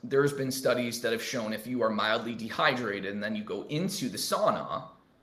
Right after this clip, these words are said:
and you do that multiple times, that dramatically improves performance, um, later on. Because again, you are, you are adapting to the heat, you're becoming cooler at baseline, you're getting all these benefits too. With heat acclimation, this is really cool.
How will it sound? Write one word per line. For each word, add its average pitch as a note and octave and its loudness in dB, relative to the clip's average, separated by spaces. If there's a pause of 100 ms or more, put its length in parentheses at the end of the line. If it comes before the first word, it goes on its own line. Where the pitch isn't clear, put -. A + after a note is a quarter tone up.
and A2+ -4
you A2+ 0
do G#2 -6
that C#3+ 6
multiple G#2+ -2
times, F#2 -8 (300)
that A#2+ 4
dramatically A#2+ 4
improves G#2 -6
performance, F#2 -8 (160)
um, F#2+ -4
later G2+ -2
on. G#2 -4 (260)
Because A2+ 0
again, A2+ 0
you G#2+ -4
are, G2 0
you G#2 -4
are F#2+ 0
adapting G2+ 2
to F2+ -8
the - -14
heat, E3 -6 (240)
you're E2 -12
becoming F2+ -8
cooler A#2+ 2
at - -4
baseline, B2 0 (800)
you're A2 -4
getting A2+ -2
all A2 -2
these G2 -10
benefits A2+ -2
too. D3 -2
With G2+ -2
heat - -10
acclimation, G2 -2
this - -4
is D3 -4
really A2 -2
cool. D#2 -4